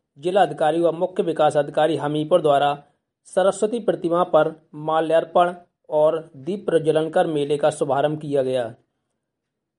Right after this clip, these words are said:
पौधशाला परिसर में विभिन्न विभाग द्वारा लगाए गए स्टॉलों का अवलोकन किया गया। जिला अधिकारी ने कहा कि किसान भाई अन्नदाता हैं, वह देश की अर्थव्यवस्था के कर्णधार हैं।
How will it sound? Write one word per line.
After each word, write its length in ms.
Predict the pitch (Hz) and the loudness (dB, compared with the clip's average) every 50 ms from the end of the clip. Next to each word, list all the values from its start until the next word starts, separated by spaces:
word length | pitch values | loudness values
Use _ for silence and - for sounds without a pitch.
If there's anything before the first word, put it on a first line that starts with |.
| _ - | _ -2
पौधशाला 460 | 190 214 220 220 - 185 170 185 190 | 0 0 0 2 2 2 2 4 2
परिसर 400 | 190 180 170 170 165 190 202 196 | 2 2 2 2 2 0 0 0
में 120 | 185 180 | 0 -2
विभिन्न 500 | 165 160 170 165 170 185 202 202 196 196 196 196 _ _ _ _ _ _ _ 147 | -4 -4 -4 -2 -2 -2 -2 -4 -6 -8 -10 -14 _ _ _ _ _ _ _ -8
विभाग 560 | 147 175 165 151 156 160 160 170 180 170 - - _ _ _ _ _ _ _ _ _ _ 147 | -6 -4 -4 0 2 2 4 2 2 0 -6 -14 _ _ _ _ _ _ _ _ _ _ -2
द्वारा 420 | 160 165 170 165 156 156 156 147 143 | 2 2 2 2 2 0 -2 -2 -4
लगाए 380 | 147 160 165 165 170 185 196 | -2 0 0 2 2 2 2
गए 280 | 165 160 156 156 165 160 - _ _ _ _ _ _ _ _ _ _ _ - 180 | 2 2 0 -2 -2 -6 -12 _ _ _ _ _ _ _ _ _ _ _ -12 -12
स्टॉलों 400 | 170 175 - 190 185 202 214 196 | -6 0 4 4 6 6 6 6
का 100 | 175 170 | 6 4
अवलोकन 460 | 160 156 156 160 160 165 165 175 175 | 6 4 4 4 4 4 4 4 2
किया 280 | 165 180 175 175 180 | -2 -2 0 2 2
गया। 380 | 175 170 170 170 170 175 170 - _ _ _ _ _ _ | 4 4 2 2 2 0 -4 -10 _ _ _ _ _ _
जिला 240 | 139 156 180 202 185 | -8 -4 2 4 4
अधिकारी 380 | 170 151 156 170 165 165 180 | 4 4 2 2 2 2 2
ने 120 | 190 180 165 | 0 0 0
कहा 260 | 170 - 147 151 170 | 0 0 0 0 0
कि 100 | 170 165 | -2 -4
किसान 420 | 160 - 156 147 156 160 180 180 | -6 -6 -4 -2 -2 -2 -2 -2
भाई 220 | 139 131 131 139 - | -2 -2 -2 -2 -2
अन्नदाता 720 | - 151 151 160 175 165 156 143 139 139 156 139 127 127 | -2 -4 -4 -2 -2 0 0 0 0 0 0 0 0 -2
हैं, 180 | 123 117 117 117 | -6 -8 -10 -8
वह 220 | - 147 160 170 180 | -2 0 2 2 2
देश 300 | 156 156 170 208 202 - | 2 2 2 2 2 0
की 240 | - 180 170 - - | -4 -10 -10 -6 -2
अर्थव्यवस्था 640 | 165 175 175 - 151 151 151 147 151 - - 175 175 | 0 0 0 0 0 0 0 0 -2 -2 0 0 0
के 120 | 170 165 | 0 0
कर्णधार 560 | 156 156 151 147 156 160 147 123 131 123 120 120 | 0 0 0 0 0 0 0 0 0 0 0 -2
हैं। 260 | 120 120 120 120 | -4 -6 -8 -14